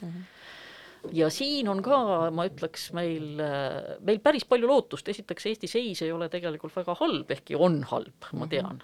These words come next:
Speaker 2: Noh,
Speaker 1: Mhm.
Speaker 2: me võime rääkida liikidest, mis on täiesti kadunud ja, ja nii edasi, ja nii edasi, aga,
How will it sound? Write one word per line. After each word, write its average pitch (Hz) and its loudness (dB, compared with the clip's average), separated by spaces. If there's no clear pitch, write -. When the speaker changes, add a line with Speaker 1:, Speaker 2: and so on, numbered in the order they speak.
Speaker 2:
Noh, - -6
Speaker 1:
Mhm. - -12
Speaker 2:
me - -6
võime 139 -4
rääkida - -4
liikidest, 143 -8
mis 131 -12
on 120 -10
täiesti 139 -6
kadunud 135 -6
ja, - -10
ja - -12
nii 139 -8
edasi, 139 -10
ja - -10
nii 196 -2
edasi, 160 -2
aga, - -8